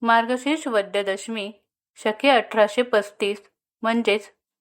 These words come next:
बावीस डिसेंबर एकोणीसशे तेरा या दिवशी गोंदवले मुक्कामी त्यांनी देह ठेवला.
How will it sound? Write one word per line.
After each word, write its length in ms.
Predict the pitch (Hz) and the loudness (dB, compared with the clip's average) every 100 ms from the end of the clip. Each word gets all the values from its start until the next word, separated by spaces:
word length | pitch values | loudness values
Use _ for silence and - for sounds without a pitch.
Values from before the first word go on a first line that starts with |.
| - | -6
बावीस 460 | 220 214 214 269 - | 0 2 0 -6 -6
डिसेंबर 420 | 247 247 233 277 | -4 -2 0 2
एकोणीसशे 560 | 247 196 190 190 185 196 | 0 0 -4 -6 -6 -6
तेरा 400 | 196 214 214 208 - _ - | 0 0 2 -2 -6 _ -4
या 200 | 196 190 | -2 0
दिवशी 420 | 214 240 233 214 - _ _ - | 0 -4 -6 -10 -14 _ _ -4
गोंदवले 440 | 226 226 226 240 285 | 0 0 2 2 2
मुक्कामी 580 | 269 254 233 233 208 240 _ _ _ | 2 0 -2 -2 -4 -14 _ _ _
त्यांनी 280 | 208 202 254 | -2 0 0
देह 300 | 240 190 196 | 2 2 0
ठेवला. 420 | 190 185 175 175 | -4 -6 -6 -8